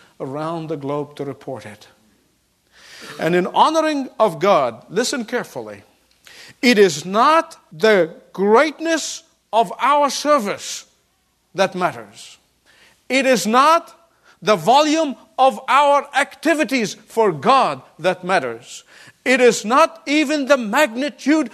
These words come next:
of our involvement in the work of God that really matters. But what really matters is the desire and the willingness to honor God in whatever way He wants us to honor Him.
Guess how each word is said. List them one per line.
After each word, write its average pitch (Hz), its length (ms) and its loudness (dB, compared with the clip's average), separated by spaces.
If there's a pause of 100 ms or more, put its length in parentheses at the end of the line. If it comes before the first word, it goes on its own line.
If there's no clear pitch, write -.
of 247 160 2
our 277 340 4
involvement 269 720 0 (140)
in 247 100 -6
the 247 80 2
work 254 320 2
of 190 180 -4
God 226 280 0
that 226 200 -2
really 226 280 -2
matters. 180 400 0 (280)
But 226 360 0 (200)
what 247 340 2
really 320 460 0
matters 214 480 -2 (160)
is 247 180 0
the 214 180 0
desire 247 720 2 (240)
and 277 160 2
the 262 80 4
willingness 196 680 -2 (160)
to 233 180 -2
honor 349 320 4
God 240 360 2 (100)
in 247 200 0
whatever 226 280 2
way 233 240 2
He 226 120 -2
wants 196 280 -6
us 196 140 -6
to - 100 -12
honor 147 280 -8
Him. 104 200 -20